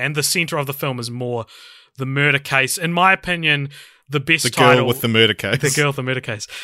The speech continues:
Speaker 1: The best title, in my opinion, is The Girl Who Played with Fire, 'cause it's kind of, like, quite cheeky, like, 'cause she burned her dad alive, so it's The Girl Who
Speaker 2: Mm.
Speaker 1: Played with Fire. Um,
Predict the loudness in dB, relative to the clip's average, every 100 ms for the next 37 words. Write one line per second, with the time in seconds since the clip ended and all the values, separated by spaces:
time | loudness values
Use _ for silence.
0 | -16 -8 -2 2 2 6 4 4 2 2
1 | 2 0 -2 0 -2 -4 -2 -2 -2 -6
2 | -4 -2 -4 -8 -8 -2 2 4 2 -2
3 | -8 _ -8 -6 -6 -2 0 0 -4 -8
4 | -6 -4 -2 -2 -4 -6 -6 -8 -8 -8
5 | -6 -2 -2 -2 -4 -2 0 0 0 -10
6 | -10 -6 -2 0 -2 0 0 0 0 -2
7 | -2 -2 0 0 -2 -2 -4 -4 -2 0
8 | -2 -6 -12 -4 2 2 0